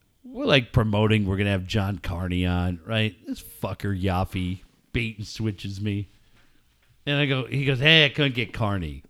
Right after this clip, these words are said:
<clears throat> Remember, I had to try to explain this shit to Hank. And I go, "Well, all right, who'd you get?"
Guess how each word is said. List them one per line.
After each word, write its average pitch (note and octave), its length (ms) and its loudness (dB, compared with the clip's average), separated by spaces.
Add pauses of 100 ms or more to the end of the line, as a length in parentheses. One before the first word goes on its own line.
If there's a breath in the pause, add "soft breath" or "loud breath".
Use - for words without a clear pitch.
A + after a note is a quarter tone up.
(140)
<clears throat> A#3 200 -4
Remember, D4 520 2
I F4 120 -2
had F4+ 100 -2
to B3 80 -2
try - 180 2
to G3 80 2
explain F#3 460 -2
this C#3+ 160 2
shit - 260 -2
to A#2+ 140 -6
Hank. A#2 400 0 (1400)
And C3 180 0
I C3+ 60 4
go, B2+ 220 4
"Well, C#3 320 2 (160)
all F3 180 2
right, C3 260 4
who'd C#3 300 4
you D3 80 2
get?" D#3+ 400 0